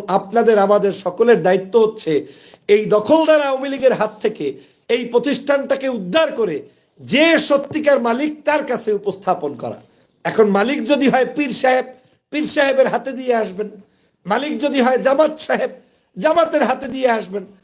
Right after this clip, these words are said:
মালিক যদি হয় চরমনাইয়ের পীর, চরমনাইয়ের পীরের হাতে দিয়ে আসবেন, কিন্তু মালিক যদি হয় জামাত, তাইলে এই কুরকুরানি, শ্বশুরানি কেন?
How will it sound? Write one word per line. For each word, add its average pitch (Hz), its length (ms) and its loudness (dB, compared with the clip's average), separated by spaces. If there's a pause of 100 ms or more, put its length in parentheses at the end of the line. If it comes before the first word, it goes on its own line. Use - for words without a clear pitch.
(260)
মালিক 254 320 -2
যদি 294 200 0
হয় 269 160 4
চরমনাইয়ের 285 600 2
পীর, 233 160 -10 (340)
চরমনাইয়ের 339 480 2
পীরের 311 260 -2 (160)
হাতে 254 180 -4
দিয়ে 247 200 -2
আসবেন, 180 320 -2 (540)
কিন্তু 240 240 0
মালিক 240 540 0
যদি 311 260 2
হয় 269 320 6 (140)
জামাত, 247 500 2 (500)
তাইলে 302 320 -4
এই 311 160 -6
কুরকুরানি, 277 500 2
শ্বশুরানি 240 640 0
কেন? 226 120 -2